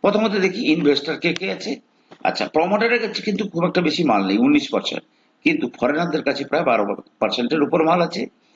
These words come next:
এবং ডিআই এর কাছে ছ পার্সেন্ট মাল আছে। It is good, কারণ কি, ফরেনাররাও মাল ধরে রেখেছে, মানে ফরেনারদের কাছে ভালো মাল থাকা মানে তারা রিসার্চ করে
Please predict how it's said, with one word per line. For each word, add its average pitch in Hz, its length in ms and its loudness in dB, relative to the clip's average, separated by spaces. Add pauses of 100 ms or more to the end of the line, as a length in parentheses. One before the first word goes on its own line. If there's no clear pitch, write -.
(100)
এবং 117 380 2 (120)
ডিআই 123 320 4
এর 139 80 -4
কাছে 135 220 -2
ছ 196 100 -2
পার্সেন্ট 156 380 -2
মাল 90 220 0
আছে। - 220 -6 (420)
It 202 100 4
is 220 240 -2 (360)
good, 170 440 2
কারণ 151 240 0
কি, - 100 -6 (100)
ফরেনাররাও 127 520 2
মাল 165 160 0
ধরে 160 300 2
রেখেছে, 175 360 0 (480)
মানে 170 180 -2
ফরেনারদের 196 380 0
কাছে - 180 0
ভালো 208 260 2
মাল 202 180 0
থাকা 196 180 0
মানে 214 140 0
তারা 202 100 2
রিসার্চ 175 400 0
করে 165 280 0